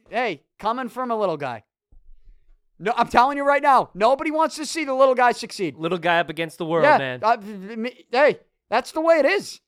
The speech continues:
Speaker 1: That's reality. It's
Speaker 2: I like
Speaker 1: true.
Speaker 2: it.
Speaker 1: It's real. Nobody wants to see the little guy succeed.
Speaker 2: You
Speaker 1: The
Speaker 2: and I
Speaker 1: little guy. The little guy. Nobody does. People who cover him. People who cheer for the team.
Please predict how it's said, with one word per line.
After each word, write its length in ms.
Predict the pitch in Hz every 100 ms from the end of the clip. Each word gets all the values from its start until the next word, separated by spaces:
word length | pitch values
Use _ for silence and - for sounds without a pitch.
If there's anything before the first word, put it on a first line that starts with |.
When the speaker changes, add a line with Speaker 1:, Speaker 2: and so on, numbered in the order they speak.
| _
Speaker 1:
That's 280 | 240 330 -
reality. 580 | 415 262 320 466 117 - -
It's 240 | 480 -
Speaker 2:
I 40 | -
like 100 | 359
Speaker 1:
true. 240 | 359 -
Speaker 2:
it. 60 | 311
Speaker 1:
It's 140 | 349 285
real. 360 | 381 339 165 _ -
Nobody 360 | 262 381 415
wants 240 | 392 392 294
to 60 | 320
see 200 | 370 370
the 80 |
little 180 | 349 349
guy 180 | 330 311
succeed. 480 | - 247 254 202 - _
Speaker 2:
You 160 | - -
Speaker 1:
The 80 |
Speaker 2:
and 80 | 523
I 40 | -
Speaker 1:
little 200 | - 247
guy. 640 | 240 226 220 196 175 - - _ _
The 240 | 359 302 294
little 380 | 302 294 277 262
guy. 300 | 269 226 - -
Nobody 500 | 381 440 427 381 381
does. 520 | 302 240 165 - - _ _ _ -
People 340 | 349 359 370
who 180 | 359 359
cover 400 | 349 392 392 392
him. 240 | 320 143 - _
People 280 | - 480 523
who 160 | 453 370
cheer 220 | 392 392
for 120 | -
the 100 | 440 453 453 480 480
team. 160 | 311 180